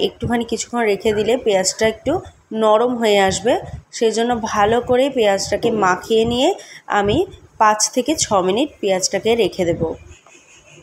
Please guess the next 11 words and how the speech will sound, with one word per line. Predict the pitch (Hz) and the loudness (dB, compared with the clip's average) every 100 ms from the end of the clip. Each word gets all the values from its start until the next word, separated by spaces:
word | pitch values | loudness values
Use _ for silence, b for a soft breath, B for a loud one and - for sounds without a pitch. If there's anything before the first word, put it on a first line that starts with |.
| - - 151 _ _ 180 151 151 - _ _ _ _ _ _ _ _ _ _ _ _ - | -20 -20 -20 _ _ -20 -20 -20 -20 _ _ _ _ _ _ _ _ _ _ _ _ 0
তো | 254 | 4
এরপর | 240 226 247 247 | 4 4 2 2
দেখো | 269 262 339 | 2 4 2
আমি | 277 208 | 4 2
এখানে | 202 220 285 - | 0 2 0 -2
কিছুটা | - 190 226 214 | -4 -4 -2 -2
পরিমাণে | 208 202 202 214 269 | 2 2 4 4 2
ডিম | 226 233 240 | 2 2 2
সেদ্ধ | - 254 - 262 | 2 0 0 0
নিয়ে | 262 262 | 2 2
নিয়েছি। | 254 262 269 - | 2 2 2 2